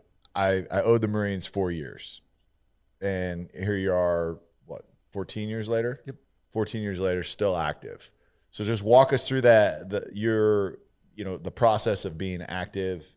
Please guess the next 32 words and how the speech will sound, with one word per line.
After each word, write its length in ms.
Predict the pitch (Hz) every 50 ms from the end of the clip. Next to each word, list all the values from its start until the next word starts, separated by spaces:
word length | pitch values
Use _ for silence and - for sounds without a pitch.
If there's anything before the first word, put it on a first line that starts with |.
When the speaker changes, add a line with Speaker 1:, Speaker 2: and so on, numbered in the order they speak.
| - _ _ _ _ -
Speaker 1:
you 120 | 92 90
know, 120 | 85 85
deployments, 480 | 80 76 - - - 123 113 113 104 -
whatever 200 | 101 107 107 98
you 120 | 95 87
can 260 | - - 104 90 87 85
share. 420 | - - 92 87 87 82 80 - - - - - _ -
Um, 280 | - 92 90 87 87 82
but 160 | 87 98 - -
that 140 | 98 87
kinda 320 | - 107 104 101 95 87 - - - - - -
ultimately, 440 | - 117 113 - 120 120 107 104 101
one, 480 | 101 101 120 131 131 131 127 123 117
I 80 | 107 101
guess, 320 | 104 110 101 - - - - _ -
met 220 | 90 104 101 -
your 100 | - 101
wife, 640 | 95 104 95 90 85 95 110 - - - - - _ _ -
and 120 | 92 95
Speaker 2:
Yep. 0 |
Speaker 1:
then 180 | 95 95 90 -
two, 680 | - - 120 117 110 107 104 104 104 101 98 92 - - -
became 260 | 90 95 - 117 98
a 60 | 92 85
father, 600 | - - 110 107 104 101 90 85 85 101 113 - _ -
Speaker 2:
Yep. 120 | - 110 107 - -
Speaker 1:
and 120 | 95 92 90
how 220 | 95 98 101 98
that 320 | 87 78 95 98 95 95 98
has 220 | 107 90 82 -
shifted 680 | - - - - 107 98 - - - 98 98 95 92 87
or 120 | 85 78